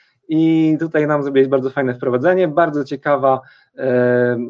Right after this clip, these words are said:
jakby bardzo ciekawy punkt widzenia i, i jakby, e, s-, system, że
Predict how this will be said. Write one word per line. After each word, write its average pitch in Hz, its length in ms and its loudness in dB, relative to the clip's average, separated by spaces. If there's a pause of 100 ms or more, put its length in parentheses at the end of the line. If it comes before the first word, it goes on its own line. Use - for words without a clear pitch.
(600)
jakby 123 500 -2
bardzo 143 280 -2
ciekawy 156 560 -4
punkt 151 340 -4
widzenia 147 560 0
i, 131 260 -4 (420)
i 127 1200 -4
jakby, 127 640 2 (800)
e, 131 60 -12 (2500)
s-, - 320 -16
system, 190 360 2
że 131 260 2